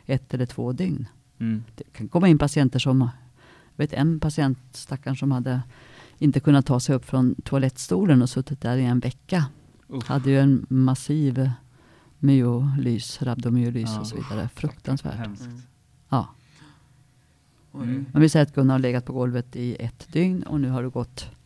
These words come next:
Speaker 1: åtta timmar till på akuten.
Speaker 3: Mm.
Speaker 2: Mm.
Speaker 1: Har Gunnar fått någonting att äta och dricka?
Speaker 2: Vi får
Speaker 3: Möjligtvis ett, en lite ringer av en sån här sjuksköterska <laughs> när han kommer in.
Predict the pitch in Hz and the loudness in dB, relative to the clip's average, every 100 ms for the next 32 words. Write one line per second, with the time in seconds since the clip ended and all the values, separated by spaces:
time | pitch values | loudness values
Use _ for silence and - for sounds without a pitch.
0 | _ _ _ _ _ _ - _ - - | _ _ _ _ _ _ -20 _ -10 -6
1 | - 135 - 131 135 123 - - 143 - | -4 -2 2 4 4 2 -4 -6 -6 -8
2 | - - - - - 120 101 - 120 117 | -12 -12 -12 -12 -10 -12 -12 -14 -10 -10
3 | 123 123 - 143 139 139 143 143 147 139 | -8 -10 -6 0 2 2 2 -2 0 0
4 | 135 123 - 127 - 123 127 - 165 - | 0 -2 -4 -8 -6 -8 -8 -8 -8 -8
5 | _ _ _ _ _ _ _ _ _ - | _ _ _ _ _ _ _ _ _ -10
6 | 123 160 139 135 147 143 120 - - 117 | -2 0 0 0 -4 -4 -4 -8 -6 -6
7 | 113 113 127 123 101 101 110 117 _ - | -4 -4 -4 -4 -6 -10 -16 -20 _ -8
8 | 104 104 117 113 - 104 123 110 - 117 | -8 -6 -6 -6 -4 -4 -4 -4 -4 -6
9 | 127 107 101 104 104 101 95 - - 104 | -6 -6 -6 -6 -6 -8 -10 -14 -12 -10
10 | 104 107 101 | -10 -10 -10